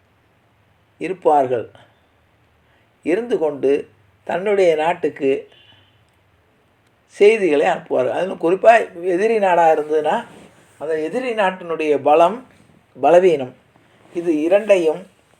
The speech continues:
அறிவது-, அறிந்து கொள்வதற்காக ஒற்றர்கள் அங்கே போய் அதே நாட்-, அந்த நாட்டு பிரஜை போலவே அவர்களோடே கலந்து இருப்பார்கள். கலந்து இருந்து செய்தியை சொல்லி அனுப்புவார்கள்.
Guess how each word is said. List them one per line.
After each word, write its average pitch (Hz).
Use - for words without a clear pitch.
அறிவது-, 196
அறிந்து 202
கொள்வதற்காக 139
ஒற்றர்கள் 160
அங்கே 156
போய் 156
அதே 208
நாட்-, 175
அந்த 170
நாட்டு 214
பிரஜை 180
போலவே 156
அவர்களோடே 165
கலந்து 151
இருப்பார்கள். 123
கலந்து 220
இருந்து 180
செய்தியை 143
சொல்லி 135
அனுப்புவார்கள். 110